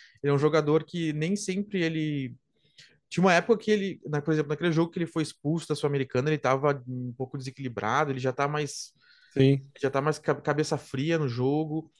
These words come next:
Speaker 1: ele contribui taticamente, ele tem uma, uma melhora sensível, assim, nos últimos jogos, que chama
Speaker 2: É.
Speaker 1: muito a atenção, né?
Speaker 2: É, o, o Grêmio tinha uma dupla sertaneja que era Paulo Nunes e Jardel. Agora o,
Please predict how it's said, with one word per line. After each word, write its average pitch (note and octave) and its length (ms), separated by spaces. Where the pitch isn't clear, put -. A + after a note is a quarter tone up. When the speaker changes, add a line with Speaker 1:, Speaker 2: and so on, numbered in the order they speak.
Speaker 1:
ele C#3+ 140
contribui D3+ 560
taticamente, D3 1120
ele C3+ 340
tem C#3 120
uma, D#3+ 180
uma C#3 300
melhora C3+ 760
sensível, D3+ 760
assim, A2+ 220
nos C3+ 180
últimos B2 340
jogos, A#2+ 400
que - 200
chama D#3 320
Speaker 2:
É. E3 80
Speaker 1:
muito E3 240
a E3 40
atenção, C3 480
né? A#2+ 240
Speaker 2:
É, F3+ 100
o, E3 300
o F3+ 220
Grêmio F3+ 800
tinha F3 260
uma F3 160
dupla D#3 300
sertaneja D3+ 640
que - 100
era D3 120
Paulo D3 340
Nunes D3 560
e E3 120
Jardel. C#3 580
Agora A2+ 440
o, C#3 260